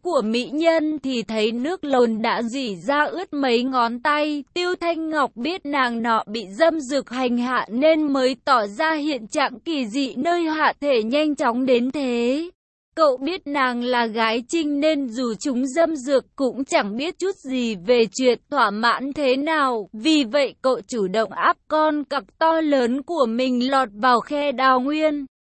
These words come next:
Một luồng khí nóng từ âm hộ của mỹ nhân Hồng Tụ truyền sang thanh con cặc làm Tiêu Thanh Ngọc thấy khoái sướng. Toàn bộ âm hộ nhận được dị vật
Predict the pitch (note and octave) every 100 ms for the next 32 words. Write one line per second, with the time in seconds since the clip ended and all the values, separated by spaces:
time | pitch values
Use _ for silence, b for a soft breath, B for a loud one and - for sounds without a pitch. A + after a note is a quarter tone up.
0 | _ _ A#3+ C4 G3+ B3+ C4 A3+ B3 A3+
1 | A3 A3+ A3+ - C4+ B3+ A#3 D4+ D4+ D4+
2 | D#4 C4+ F3+ - B3 G#3 A#3 A3+ C4+ E4
3 | D4+ D4+ D4 A#3+ A#3 C#4+ A#3+ - C4 A#3+
4 | G3 F4 E4+ D#4+ D#4+ D#4 D4+ C#4 D#4 D#4
5 | D4+ C#4 A#3+ - A#3+ A#3+ A3+ G#3+ D#4+ D#4+
6 | - E4+ D#4+ D#4 D4+ A#3+ - C4+ A#3 B3+
7 | D4 B3 C4 B3+ C4+ A3+ G#3+ A#3+ D#4+ _
8 | _ _ _ D4+ D4 C4 D4 A#3+ - D4+
9 | D#4 D4+ E4+ A#3+ A#3 C4 A#3+ B3+ B3 G#3
10 | C4 D4 A3 C4